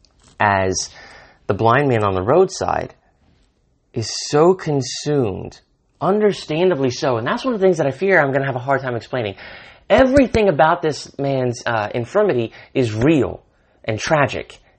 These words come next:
and devastating, and the logistical consequences are real and tragic and devastating. But there's still a massive perspective shift that's required.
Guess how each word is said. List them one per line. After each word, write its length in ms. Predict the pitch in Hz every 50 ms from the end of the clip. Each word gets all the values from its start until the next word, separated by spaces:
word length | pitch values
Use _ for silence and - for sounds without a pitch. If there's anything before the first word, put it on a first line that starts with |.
| _ -
and 180 | 123 120 113
devastating, 640 | 107 127 127 135 131 - - 98 87 - - - - - - - - - - _ _ _ -
and 140 | 123 123 120
the 60 | 117
logistical 600 | 117 120 117 120 175 208 - - 190 - 139 123
consequences 880 | - 143 143 165 165 - 135 - 135 113 104 - - 104 104 104 - - _ _ _ _ - - - _ -
are 300 | 135 135 135 135 127 123
real 400 | 131 165 160 120 - - - - _ _ _ _ _ _
and 180 | - 113 110 104
tragic 600 | - - - 165 170 156 - - - - - _ _ _ _ _ _ _ -
and 180 | 101 104 107 101
devastating. 640 | - 151 156 151 127 - - 90 71 - - - _ _ _ _ _ _ _ _ _ _ _ _ _ _ _ _ _ _ _ _ - - - - - - _
But 120 | - 123 -
there's 200 | 131 120 - -
still 220 | - 156 170 160
a 40 | 143
massive 560 | 127 120 117 117 120 131 143 - - 131 107
perspective 580 | - - 113 - - - 98 - - 92 90 -
shift 480 | - - - - - - - - - _ _ _ _ _ _ _ _ _ _ _ _ _ _ _ _ _ _ _ _ _ _ _ _ _ _ _ _ _ _ _ _ _ _ _ _ _ _ _ _ _ _ _ _ _ - - - - _ _
that's 220 | - 98 92 - -
required. 600 | 95 - - - - 98 - - - - -